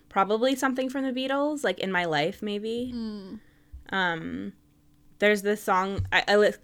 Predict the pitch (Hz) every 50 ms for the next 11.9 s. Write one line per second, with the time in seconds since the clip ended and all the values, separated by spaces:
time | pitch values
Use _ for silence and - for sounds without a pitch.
0 | _ - - - 190 202 202 220 220 208 196 - 196 180 190 185 - - 185 156
1 | 147 139 - - - - - - _ _ - - - - - - 175 175 180 -
2 | 202 - 220 208 202 202 208 202 226 226 214 196 - - - 165 170 175 180 185
3 | 180 185 190 196 196 208 214 220 - - - - - - - - - _ _ -
4 | 185 180 180 180 180 180 175 170 180 170 160 151 143 - - _ - - 175 -
5 | - 175 170 170 170 165 175 175 175 185 180 180 175 180 175 170 170 - - 175
6 | 165 165 160 - - 175 156 151 156 151 156 151 160 - _ _ _ _ _ _
7 | - 165 160 165 151 160 156 156 156 156 156 - - 156 147 - - - 180 165
8 | 165 165 160 156 151 156 156 156 151 156 147 147 147 160 165 175 196 214 226 -
9 | - - - _ _ - 175 180 175 180 175 190 175 165 165 160 160 160 156 160
10 | 151 156 151 160 147 147 147 143 143 139 143 147 - - 160 151 - - 214 -
11 | - - - - - - - - 247 233 208 226 226 - - - 214 208